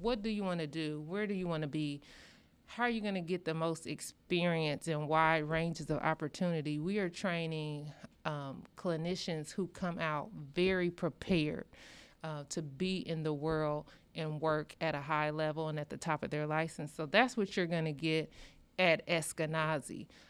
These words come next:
Um, we have this, we're the same caliber of services that would be in a New York City or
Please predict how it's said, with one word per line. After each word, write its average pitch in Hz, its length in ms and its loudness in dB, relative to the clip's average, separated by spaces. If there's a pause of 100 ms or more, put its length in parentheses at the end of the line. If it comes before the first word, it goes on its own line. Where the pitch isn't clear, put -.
(120)
Um, 143 460 -4 (280)
we 190 280 0
have 165 320 6
this, 151 240 -2
we're 180 160 -2
the 156 180 -2
same 190 340 2
caliber 160 680 4 (340)
of - 100 -4
services 170 540 -2
that 175 220 0
would 170 120 -2
be 185 200 2
in 202 260 2
a 170 80 2
New 160 200 2
York 151 360 0
City 151 420 -2
or 151 540 -6